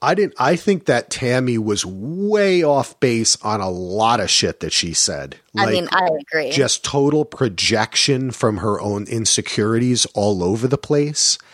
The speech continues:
Speaker 1: And I think when you have a person who's running around telling everyone else they're having a nervous breakdown or they're having, or they're acting mentally ill or whatever,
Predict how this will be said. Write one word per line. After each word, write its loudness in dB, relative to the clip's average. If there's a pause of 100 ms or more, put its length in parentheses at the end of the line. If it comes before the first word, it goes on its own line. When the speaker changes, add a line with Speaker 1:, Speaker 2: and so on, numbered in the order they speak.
(380)
Speaker 1:
And -2 (340)
I 2
think -2
when 0
you 2
have -2
a 2
person 0
who's -2
running 0
around 0
telling -2
everyone 0
else 0
they're 0
having 0
a 0
nervous 0
breakdown 0
or 0
they're -2
having, -2
or -6
they're -6 (100)
acting -2
mentally -2
ill 0
or 2
whatever, 0